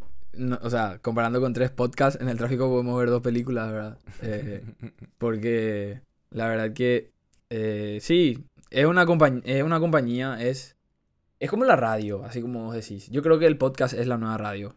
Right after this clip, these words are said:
Speaker 1: porque,
Speaker 2: Es, totalmente.
Speaker 1: eh, los programas de radio hacen,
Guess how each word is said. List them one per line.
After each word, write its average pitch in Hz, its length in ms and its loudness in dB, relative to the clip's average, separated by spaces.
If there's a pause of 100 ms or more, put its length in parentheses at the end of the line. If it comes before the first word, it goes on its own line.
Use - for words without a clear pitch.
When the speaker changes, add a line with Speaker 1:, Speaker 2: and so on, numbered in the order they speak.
(180)
Speaker 1:
porque, 110 600 -2
Speaker 2:
Es, - 140 -14 (100)
totalmente. 104 840 -2
Speaker 1:
eh, 123 80 -12 (1800)
los 123 180 2
programas 131 320 2
de 135 40 4
radio 131 460 4
hacen, 127 300 0